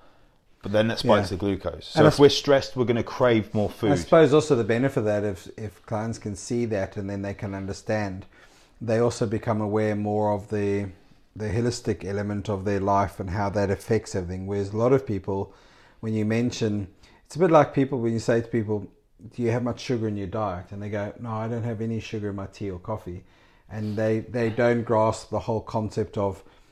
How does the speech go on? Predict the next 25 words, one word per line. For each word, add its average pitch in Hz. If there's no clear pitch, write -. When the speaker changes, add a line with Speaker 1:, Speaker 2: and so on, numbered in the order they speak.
Speaker 2:
sugar 110
comes 110
from 104
a 107
lot 110
of, 98
any, 110
all 107
carbohydrates 101
go 104
to 95
sugar. 104
I 117
think 127
when 123
you 113
talk 143
about 107
blood 113
sugar 120
level 104
and 104
blood 113
sugar 107
management, 104